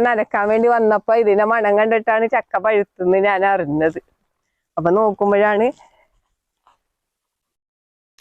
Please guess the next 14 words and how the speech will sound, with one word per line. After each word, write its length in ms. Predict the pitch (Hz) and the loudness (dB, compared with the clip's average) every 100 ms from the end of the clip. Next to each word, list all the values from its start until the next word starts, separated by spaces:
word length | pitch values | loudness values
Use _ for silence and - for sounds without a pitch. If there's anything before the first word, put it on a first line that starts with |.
| - | -6
ചക്ക 260 | 185 - 233 214 220 220 | -4 -2 -2 -2 -2 -2
പഴുത്ത, 320 | 220 214 - 208 - - | -2 -2 -2 -2 -2 -4
പഴുത്തേക്കണ 600 | 208 196 - 190 - 180 185 | -4 -4 -2 -2 -2 -2 0
നല്ല 140 | 175 190 220 | 0 -2 -4
കളറാണ്. 640 | 208 185 190 214 214 220 277 - - _ - | -2 -2 -2 -2 0 -2 -4 -10 -20 _ -4
പിന്നെ 240 | 233 220 233 311 - _ _ _ _ _ - - _ _ - _ | -2 0 0 -4 -12 _ _ _ _ _ -20 -20 _ _ -20 _
പശയൊന്നും 600 | 226 226 285 269 254 269 370 285 _ _ _ - - | -6 -4 -2 2 2 0 -2 -10 _ _ _ -14 -2
ഉണ്ടാവൂല. 440 | 262 262 247 247 240 240 | 2 2 2 2 2 0
നമ്മുടെ 240 | 233 240 254 | 2 0 0
സാധാ, 320 | 269 262 262 277 - _ _ _ _ | 0 0 0 -2 -6 _ _ _ _
ഏ, 100 | 269 262 240 | 0 0 0
പ്ല-, 220 | 294 269 247 302 | 0 0 0 -4
ചക്ക 280 | 277 - 269 | -4 -2 0
മുറിക്കുമ്പോ 520 | 285 277 - 262 247 | 2 0 0 0 0